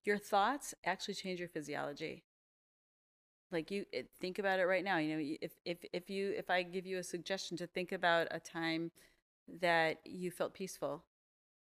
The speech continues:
your body will feel peaceful, right? Or think about a time you had a struggle, your body will feel the struggle.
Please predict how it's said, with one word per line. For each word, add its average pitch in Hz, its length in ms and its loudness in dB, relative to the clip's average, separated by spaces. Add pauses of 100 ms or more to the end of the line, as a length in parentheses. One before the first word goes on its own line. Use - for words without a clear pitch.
(100)
your 185 120 0
body 202 500 2
will 165 140 0
feel 160 180 -4
peaceful, - 500 -8
right? 165 360 -4 (380)
Or 180 60 -2
think 196 220 -2
about 185 160 4
a 170 60 4
time 180 240 -4
you 175 100 0
had 165 80 4
a 165 60 -2
struggle, 165 580 0 (840)
your 160 120 -2
body 147 200 4
will 160 100 0
feel 156 200 -2
the 151 100 -4
struggle. 180 500 -2